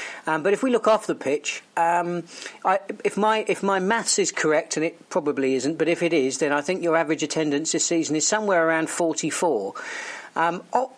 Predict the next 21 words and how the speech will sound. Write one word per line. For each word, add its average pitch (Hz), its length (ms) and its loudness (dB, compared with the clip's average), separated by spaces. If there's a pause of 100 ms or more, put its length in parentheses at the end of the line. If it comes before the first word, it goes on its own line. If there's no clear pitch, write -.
(160)
o-, 240 180 6
I'm 185 120 2
assuming, 180 680 2
you 202 120 0
know, 165 60 2
despite 220 380 2
the 196 80 0
fact - 200 0
that 185 140 -2
you're 180 240 2
in 175 120 2
a 165 40 2
footballing 156 640 2
hotbed, 151 460 0
you've 165 100 0
got 175 120 -2
plenty 175 260 2
of 143 100 -4
competition, 143 720 -2
but 156 140 2
I'm, 156 160 -2